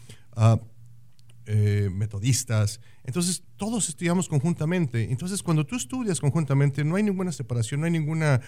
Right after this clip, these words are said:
eh, de que yo soy mejor o soy peor. No, todos estamos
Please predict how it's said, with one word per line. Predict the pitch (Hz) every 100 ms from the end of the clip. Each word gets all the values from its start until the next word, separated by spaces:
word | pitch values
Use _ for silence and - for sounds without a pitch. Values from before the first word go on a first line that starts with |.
| - - - -
eh, | - 104 104
de | 127
que | 123 139
yo | 147
soy | 151
mejor | 135 110 123
o | 120
soy | 120
peor. | 107 117 107
No, | 156
todos | 185 208 -
estamos | 135 - 147 156 -